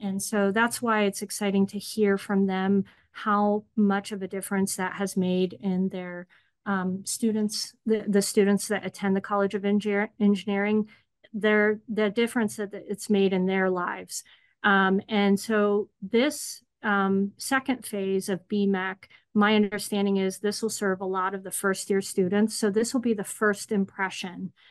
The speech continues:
um, that they get. And I'm so glad we were able to update some of the, the other phases, as you mentioned. Um, but, you know, generating that excitement now for their ongoing sort of advancement of their program, that's,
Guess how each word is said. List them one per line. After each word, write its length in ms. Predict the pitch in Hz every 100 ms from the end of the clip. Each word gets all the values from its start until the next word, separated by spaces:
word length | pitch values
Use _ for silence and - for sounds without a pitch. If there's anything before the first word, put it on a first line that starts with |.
| _ _
um, 260 | 202 190 190
that 220 | 208 208
they 160 | 202
get. 380 | 185 175 185 247 - _ _
And 120 | - 214
I'm 100 | 208
so 260 | - 262
glad 320 | 247 226 214
we 80 | 208
were 160 | 202 202
able 320 | 196 196 208
to 400 | 208 220 196 190 -
update 440 | 196 - 208 202
some 200 | - 208
of 100 | 196
the, 340 | 196 185 185 - -
the 120 | 190
other 300 | 190 196 208
phases, 500 | 202 208 208 214 208
as 180 | 190 208
you 80 |
mentioned. 580 | 190 185 202 233 220 226 - - _ _
Um, 360 | 214 202 196 196
but, 480 | 208 240 226 208 196 _ _ _ _ _
you 140 | 233 214
know, 120 | 196
generating 640 | 220 220 220 208 202 202
that 160 | 196 190
excitement 720 | - - 202 202 214 196 -
now 400 | 196 196 196 202
for 560 | - 214 196 190 190
their 300 | 190 190 185
ongoing 640 | 196 196 202 196 190 190 190
sort 240 | - 208
of 60 | 185
advancement 680 | 180 190 190 196 - 208
of 100 | 196
their 140 | 185 185
program, 640 | - 202 190 202 202 202 - - _ -
that's, 540 | 208 214 220 - -